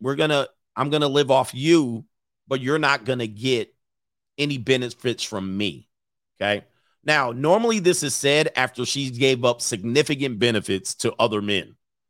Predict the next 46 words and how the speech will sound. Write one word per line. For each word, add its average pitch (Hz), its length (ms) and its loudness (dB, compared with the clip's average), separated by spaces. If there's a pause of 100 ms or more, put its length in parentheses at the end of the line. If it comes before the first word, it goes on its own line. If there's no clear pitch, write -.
(280)
So - 180 -6
this 131 280 -2
is, 139 60 -6
becomes 123 420 -4
problematic. 95 800 0
Let 156 160 0
me 208 100 -2
go 170 180 6
ahead 156 160 4
and 127 120 -4
show 127 240 0
you 110 160 -4
here 110 440 -4 (340)
what 160 180 4
I'm 147 180 0
talking 120 380 0
about. 92 340 0 (600)
And, 147 400 0
um, 143 260 2
here 165 160 2
we 208 140 -2
go 139 180 4
right 113 220 0
here. 113 320 -4 (380)
There, 156 260 4
this 147 280 -4
is 175 120 -6
gonna 190 180 2
be 185 200 2
a 180 80 2
sister, 165 520 -2 (180)
unfortunately, 143 680 -2
here. 139 260 0
I 139 200 4
hate 143 180 0
to 143 60 -8
belittle 147 400 0
this. - 120 -10 (300)
I 175 80 4
don't 240 160 2
mean 208 160 0
to 165 80 -2
go 147 140 4
about 123 260 2
belittling 113 440 -2
sisters. 95 400 -10